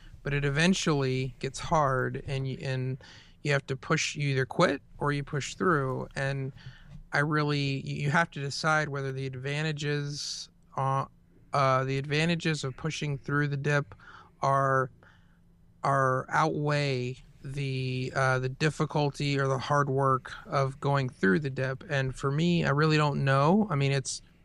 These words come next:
it's an experiment. Everything I do is an experiment, but I really feel like this show could be something,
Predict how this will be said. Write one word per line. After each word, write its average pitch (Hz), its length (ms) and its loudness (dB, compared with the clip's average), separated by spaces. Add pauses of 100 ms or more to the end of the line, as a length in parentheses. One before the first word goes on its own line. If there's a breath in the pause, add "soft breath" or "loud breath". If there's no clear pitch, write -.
(120)
it's 135 120 -8
an 135 100 0
experiment. 156 720 2
Everything 151 420 0
I 156 100 4
do 151 180 4
is 151 100 2
an 147 100 2
experiment, 156 680 2 (120)
but 139 340 2 (840 loud breath)
I 151 60 2
really 151 320 2
feel 156 280 0
like 143 380 2 (540)
this 143 160 0
show 147 340 2
could 135 260 -2
be 151 240 2
something, 139 840 0